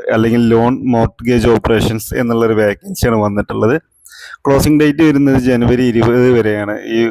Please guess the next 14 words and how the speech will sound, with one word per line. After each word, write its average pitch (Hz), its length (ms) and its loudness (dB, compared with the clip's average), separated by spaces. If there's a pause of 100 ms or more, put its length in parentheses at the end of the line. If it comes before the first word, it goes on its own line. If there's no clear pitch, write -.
(140)
വർഷം 113 320 -4 (100)
ര-, 113 100 -2 (120)
ജനുവരി 110 440 0
ഇരുപത് 117 300 0
വരെ 113 200 4
നിങ്ങൾക്ക് 107 260 -12
ഇതിലേക്ക് 107 380 -4
ഓൺലൈനായിട്ട് 113 560 -2
അപ്ലൈ 120 280 -2
ചെയ്യാൻ 110 240 0
പറ്റുന്ന 107 320 -4
ഒരു 139 140 -8
പോസ്റ്റ് 127 280 -4
തന്നെയാണ്. 104 300 -4